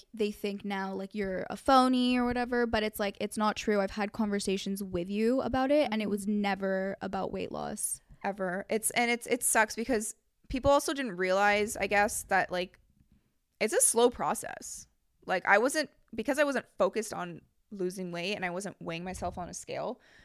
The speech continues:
Speaker 2: I was just changing up my lifestyle, changing up my diet, the way I exercised, finding new things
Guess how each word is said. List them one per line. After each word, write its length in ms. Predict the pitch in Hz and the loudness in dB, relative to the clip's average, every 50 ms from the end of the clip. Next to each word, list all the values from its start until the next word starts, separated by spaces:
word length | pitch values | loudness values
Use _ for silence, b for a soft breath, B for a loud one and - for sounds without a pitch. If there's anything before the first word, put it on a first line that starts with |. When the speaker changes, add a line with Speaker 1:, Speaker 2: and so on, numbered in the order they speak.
| b b b b b b b b b | b b b b b b b b b
Speaker 2:
I 80 | 208 208 | 8 8
was 160 | 208 214 226 226 | 8 8 6 4
just 280 | 208 202 - - - | 0 0 0 -2 -8
changing 320 | - - 233 196 185 208 196 | -6 -6 -4 -4 -2 -2 -2
up 80 | 165 | -2
my 100 | 147 190 | 0 -2
lifestyle, 400 | 175 180 180 - - 190 185 175 | -2 -2 -2 -2 0 0 0 0
changing 260 | 175 208 190 185 180 170 | 0 -4 -6 -6 -6 -6
up 60 | 165 | -6
my 100 | 185 180 | -6 -4
diet, 540 | 180 180 175 170 165 175 170 170 170 - - _ _ _ _ _ _ _ _ _ - | -2 0 0 2 2 2 0 0 -2 -4 -8 _ _ _ _ _ _ _ _ _ -10
the 80 | 196 196 | -6 -2
way 200 | 175 185 180 180 | 0 2 2 4
I 20 | |
exercised, 880 | - 170 175 - - 185 - - 175 165 165 165 151 151 185 - - - | 2 2 0 -2 -6 -8 -4 -2 0 0 0 0 -2 -4 -6 -8 -12 -12
finding 340 | - - 190 185 180 185 185 | -10 -6 -6 -4 -4 -4 -6
new 140 | 180 180 190 | -6 -6 -6
things 680 | - - 175 175 165 165 165 170 170 185 - - - | -6 -6 -6 -6 -6 -6 -8 -8 -10 -10 -12 -12 -14